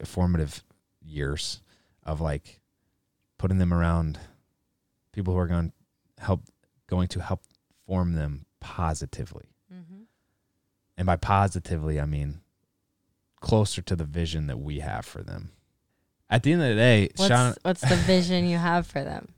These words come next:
Speaker 1: <laughs> I, I view Drew as, like, this, uh, incredibly ambitious, talented leader who, um, is a go-getter, who is a builder, who, um,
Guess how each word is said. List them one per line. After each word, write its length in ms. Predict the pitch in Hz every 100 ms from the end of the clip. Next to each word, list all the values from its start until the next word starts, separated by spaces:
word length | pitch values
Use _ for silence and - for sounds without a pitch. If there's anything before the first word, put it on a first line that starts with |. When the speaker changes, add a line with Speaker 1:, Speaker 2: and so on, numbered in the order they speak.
| _ _
Speaker 1:
<laughs> 300 | _ _ _
I, 640 | 92 98 117 127 135 127 120 - - _ _ -
I 240 | 90 101 104
view 340 | 98 101 104
Drew 500 | 87 92 101 104 110
as, 280 | 92 87 87
like, 240 | 85 82 -
this, 460 | 87 - - - -
uh, 360 | - 87 82 80
incredibly 500 | 95 95 95 92 95
ambitious, 580 | 90 82 92 - 95 90
talented 800 | - 92 92 90 - 90 85 85 - -
leader 600 | 82 87 90 92 95 95
who, 520 | 90 87 85 80 80 - -
um, 540 | 80 80 78 76 76 - _ _
is 120 | 85
a 40 | 80
go-getter, 600 | 82 85 85 87 98 104 _ _ _ _ _ _ -
who 640 | 85 82 82 80 80 73 82 _ _ _ _
is 160 | - 87
a 40 |
builder, 520 | 76 82 85 104 101 104 _ _ _ -
who, 500 | 87 80 78 76 73 _ -
um, 520 | 78 78 78 71 71